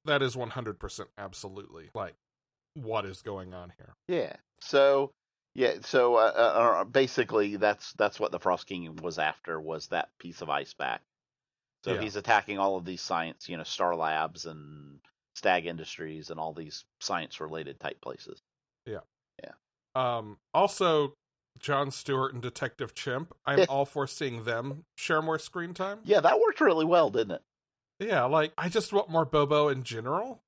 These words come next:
Speaker 2: Yeah,
Speaker 1: but
Speaker 2: that, yeah. He, he, he makes a great foil character. He really does.
Speaker 1: Yeah.
Speaker 2: Yeah.
Speaker 1: He's so good at the tired old, "Eh, I'm, I, I'm too old for this shit."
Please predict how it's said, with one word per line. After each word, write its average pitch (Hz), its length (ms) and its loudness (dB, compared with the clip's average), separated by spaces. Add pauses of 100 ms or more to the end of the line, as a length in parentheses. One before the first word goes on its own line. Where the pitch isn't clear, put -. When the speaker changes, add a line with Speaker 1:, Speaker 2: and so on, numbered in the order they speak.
(100)
Speaker 2:
Yeah, 143 160 -2
Speaker 1:
but 127 360 4
Speaker 2:
that, 123 60 -10
yeah. 92 160 4 (1000)
He, 180 200 -8
he, 165 220 -2 (140)
he 160 160 -4
makes 165 360 2
a 135 160 6
great 113 760 2 (360)
foil 92 480 2
character. - 560 -6
He 85 80 -12
really 85 300 -4
does. 58 280 -8
Speaker 1:
Yeah. 123 240 -8 (300)
Speaker 2:
Yeah. 65 120 -6 (420)
Speaker 1:
He's 233 180 -6
so 302 300 -2
good 214 320 4
at 202 140 -2
the 139 180 -4
tired 147 760 2
old, 131 380 0 (260)
"Eh, 120 60 -10
I'm, 131 640 2 (100)
I, 143 240 -2
I'm 143 200 0
too 139 220 -2
old 127 220 0
for 127 160 -2
this 113 160 -4
shit." 107 400 -6